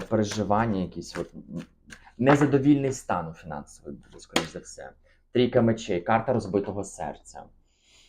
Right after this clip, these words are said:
Ну, трійка мечей може давати історію в роботі, коли там, не знаю, наприклад, один, е, клієнт, ом, наче, наче повинен був взяти ваші послуги, в ітогі не взяв. Ви розчарувалися, на-, накрутили себе дуже сильно. Дуже сильно ще часто по цій карті,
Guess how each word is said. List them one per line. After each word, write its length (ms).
Ну, 100
трійка 300
мечей 340
може 220
давати 420
історію 560
в 40
роботі, 460
коли 200
там, 160
не 80
знаю, 220
наприклад, 420
один, 440
е, 160
клієнт, 540
ом, 420
наче, 460
наче 360
повинен 380
був 140
взяти 320
ваші 280
послуги, 460
в 100
ітогі 280
не 120
взяв. 340
Ви 100
розчарувалися, 840
на-, 220
накрутили 460
себе 200
дуже 260
сильно. 340
Дуже 260
сильно 380
ще 180
часто 300
по 100
цій 140
карті, 440